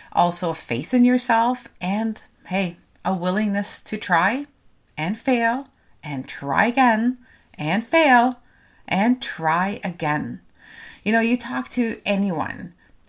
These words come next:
who is incredibly successful in life by those typical markers like success in business, money, you know, those kinds of things. They will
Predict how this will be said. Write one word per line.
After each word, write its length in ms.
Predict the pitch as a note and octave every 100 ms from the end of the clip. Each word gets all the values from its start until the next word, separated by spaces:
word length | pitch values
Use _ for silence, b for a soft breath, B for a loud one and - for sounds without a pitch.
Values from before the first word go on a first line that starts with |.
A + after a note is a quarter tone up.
| -
who 340 | G3+ F#3+ F3+
is 440 | - F3 E3 D#3+ -
incredibly 580 | F3 E3+ - F3 F3+
successful 580 | G3 G3 - D#3+ - F3
in 80 | E3
life 340 | D#3 D3+ D3+ -
by 160 | D3+
those 320 | D3 D#3 D3+ -
typical 400 | A3+ G3+ - E3
markers 520 | D3+ D3 D#3 D3+ -
like 280 | D#3 - - _ -
success 420 | - D3 - -
in 100 | G3
business, 680 | G#3 C#4 A3+ A3 G3+ F#3 -
money, 720 | G#3+ A3+ A3 G#3 G3+ G3 G3 B B B B B
you 100 | -
know, 200 | E3+ D#3+
those 240 | E3 G3 -
kinds 240 | F#3+ F3
of 80 | E3+
things. 520 | E3 D#3 D#3 D#3 - - -
They 220 | F3 F#3+
will 260 | F#3+ -